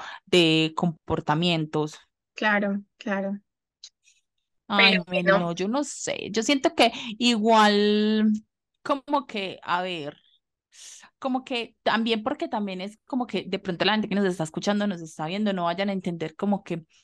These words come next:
Speaker 1: ay, no, no puede surgir ninguna tendencia nueva porque vamos a quedarnos estancados en el tiempo usando la misma ropa y las mismas
Speaker 2: No,
Speaker 1: cosas.
Speaker 2: es que esa no es la
Speaker 1: No,
Speaker 2: cuestión.
Speaker 1: pero es como estos
Speaker 2: Es que
Speaker 1: extremos de extrema curva, porque también cuando estaba de moda ser súper curvilínea, yo decía, o sea,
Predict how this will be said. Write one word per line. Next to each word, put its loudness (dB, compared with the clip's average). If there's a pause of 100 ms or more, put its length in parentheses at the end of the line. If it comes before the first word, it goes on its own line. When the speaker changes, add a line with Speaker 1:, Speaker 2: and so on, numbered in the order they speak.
(300)
Speaker 1:
ay, 0
no, 2
no -4
puede -2
surgir -2
ninguna -2
tendencia -4
nueva 0
porque -2
vamos -2
a 0
quedarnos 0
estancados -2
en -2
el -6
tiempo -8
usando -2
la 0
misma 2
ropa 0
y -2
las -2
mismas -10 (180)
Speaker 2:
No, 6
Speaker 1:
cosas. 4 (160)
Speaker 2:
es 2
que 6
esa 8
no 8
es 6
la 2
Speaker 1:
No, -12
Speaker 2:
cuestión. -4
Speaker 1:
pero 2 (260)
es -6
como 2
estos -4
Speaker 2:
Es -2
que 2
Speaker 1:
extremos 0
de -2 (160)
extrema -4
curva, -4
porque -10
también -6
cuando -6
estaba -2
de 0
moda -2
ser -6
súper -8
curvilínea, -6
yo -6
decía, -6
o -12
sea, -10